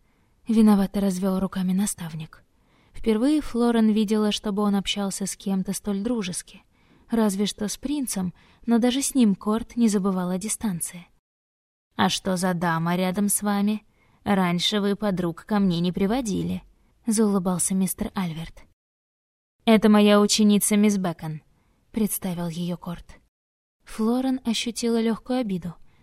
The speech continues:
Наверное, Тенгри и впрямь не мог представить ее своей возлюбленной. Но вдруг просто ее постеснялся. И неудивительно. Взгляд девушки упал на грязные сапоги, забрызганную юбку.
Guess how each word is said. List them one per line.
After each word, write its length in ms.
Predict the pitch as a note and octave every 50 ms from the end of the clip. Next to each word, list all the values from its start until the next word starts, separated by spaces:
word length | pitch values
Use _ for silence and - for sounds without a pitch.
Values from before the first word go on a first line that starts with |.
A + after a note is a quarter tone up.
| _ _ _ _ _
Наверное, 540 | - A3+ A#3 A3+ B3 B3+ B3+ B3 A#3+ B3 A#3+
Тенгри 520 | A#3 - A#3+ A#3+ A#3+ A#3 A3+ A#3+ A#3+ A#3 A#3
и 240 | - _ A#3 A3+
впрямь 420 | G#3+ - - - C#4 D4 C#4 A3+ F#3+
не 100 | F#3 F#3
мог 220 | F3+ F3+ F3 -
представить 680 | - F#3+ G3+ F#3 - - - F#3+ F#3+ F#3 F#3 F3 - -
ее 240 | G3 F#3 F3+ F3+ F3
своей 400 | - - - F#3+ F3+ F3+ F#3 F3+
возлюбленной. 720 | G3 G#3+ A3 A3+ G#3 E3+ D#3+ D#3 D#3+ D#3+ E3 E3 - - _ _ _ _ _ _ _ _ _ _ _ _ _ _ _ -
Но 220 | G#3 G3 F#3+ F#3
вдруг 540 | F3+ E3+ E3+ - F#3+ F3+ F#3 G#3 G3+ - -
просто 400 | - - A3 G#3+ G3 - - A3+ A3+
ее 220 | A3+ A3 A3+ A3
постеснялся. 800 | G#3+ A#3+ A3 - - D4 - - C4+ G#3 F3 - - - G#3 - _ _ _ _ _ _ _ _ _ _ _ _ _ _ _ _
И 80 | - A#3
неудивительно. 880 | A3 A3 A3 G#3+ G#3+ G3+ G#3 A3 G#3+ A#3+ A3 - - F3+ F3 E3+ F3 E3+ _ _ _ _ _ _ _ _ _ _ _ _ _ _ _ _ _ _ _ _ _ _ _ -
Взгляд 400 | G#3+ G#3+ G#3 A#3 B3+ C4+ B3+ A3
девушки 460 | G#3+ A3+ A#3 A3+ A3 - - - G#3+
упал 300 | G#3+ G3 - G#3 G3+ G3+
на 100 | G3 F#3+
грязные 420 | F#3 F#3 F#3+ F#3+ F3+ F3+ F#3 F#3+ F3+
сапоги, 540 | - - - - F#3 F3+ E3+ F3 G3 G#3+
забрызганную 680 | G3+ G#3 F#3 F3+ F#3 F#3+ F3 F3 F#3 F3+ F3+ F3+ F3+ F3+
юбку. 480 | F3 F#3 G3+ G3+ - - - G#3 F#3+